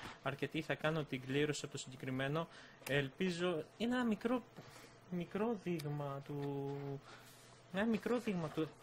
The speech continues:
το ευχαριστώ που θα ήθελα να σας, μακάρι να είχα πολλά πράγματα να δώσω σε όλους από κάτι. Αλλά ναι, ε, ίσως κάποιοι να πούνε ότι "Να, μωρέ, δίνει giveaway για τον κόσμο" ή οτιδήποτε.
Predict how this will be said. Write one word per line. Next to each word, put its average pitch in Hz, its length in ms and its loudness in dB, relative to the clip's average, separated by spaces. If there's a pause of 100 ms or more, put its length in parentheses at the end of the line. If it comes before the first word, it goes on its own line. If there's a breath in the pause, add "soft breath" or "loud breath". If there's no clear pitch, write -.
(320)
το - 60 0
ευχαριστώ 160 360 0
που 151 120 -6
θα 156 120 -2
ήθελα 156 200 -2
να 147 120 0
σας, 147 380 -4
μακάρι 175 320 2
να 175 100 4
είχα 175 160 2
πολλά 160 280 2
πράγματα 160 360 2
να 156 80 2
δώσω 151 340 0
σε - 140 0
όλους 156 220 2
από 139 240 -6
κάτι. 143 340 -2 (560 loud breath)
Αλλά 226 400 2 (160)
ναι, 190 280 6 (220)
ε, 147 200 4
ίσως 185 320 2
κάποιοι 220 340 0
να 180 120 4
πούνε 180 400 0
ότι 160 300 -2
"Να, 160 180 4
μωρέ, 143 260 2
δίνει 143 340 0
giveaway 135 480 2
για 135 180 2
τον 123 280 -2
κόσμο" 120 320 -2
ή - 20 -2
οτιδήποτε. 120 480 -4